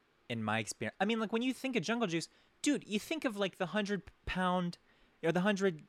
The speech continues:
gallon, like, plastic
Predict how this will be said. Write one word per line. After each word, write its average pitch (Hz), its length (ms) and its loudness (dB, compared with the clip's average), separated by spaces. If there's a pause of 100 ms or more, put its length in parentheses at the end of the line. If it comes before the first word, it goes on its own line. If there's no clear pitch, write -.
(100)
gallon, 170 640 2 (3000)
like, 151 420 0 (140)
plastic 170 840 2